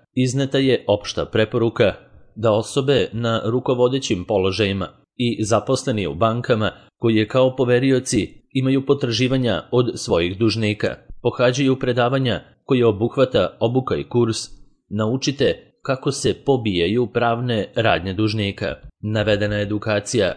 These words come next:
može da bude korisna i zanimljiva i svim dužnikovim dužnicima, to jest onima koji nisu izmirili svoja dugovanja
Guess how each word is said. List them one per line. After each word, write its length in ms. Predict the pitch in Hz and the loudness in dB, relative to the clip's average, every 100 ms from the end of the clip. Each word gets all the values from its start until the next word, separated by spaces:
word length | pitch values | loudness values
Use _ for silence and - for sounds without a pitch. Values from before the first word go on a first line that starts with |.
| - | -6
može 420 | 113 117 117 101 | -4 -2 -2 -2
da 100 | 87 | -2
bude 200 | 110 104 | 0 -2
korisna 540 | - 110 113 - 101 - - _ | 0 0 0 -2 -4 -4 -12 _
i 320 | 127 139 - | -2 0 0
zanimljiva 600 | 110 123 131 139 131 107 90 - _ | 0 2 2 2 4 2 2 -12 _
i 280 | 143 123 107 | -2 0 -2
svim 500 | - 127 135 117 - _ 123 | -6 -2 -2 -2 -10 _ -6
dužnikovim 720 | 135 131 107 90 - 110 110 104 - | -2 -2 -2 -4 -4 -2 -4 -6 -10
dužnicima, 840 | 110 139 127 101 92 - 95 82 - _ | 0 0 2 -2 -2 -6 -6 -6 -12 _
to 80 | - | 0
jest 340 | 120 123 - | 2 2 0
onima 340 | 127 127 139 131 | -2 0 -2 -2
koji 240 | - 110 | -2 -4
nisu 440 | 92 120 127 139 - | -2 -4 -4 -4 -4
izmirili 560 | 120 107 110 120 117 87 | -4 -2 -2 0 -2 -2
svoja 320 | - 82 85 | -4 -4 -2
dugovanja 580 | 110 120 113 113 113 | -2 -2 -2 -2 -2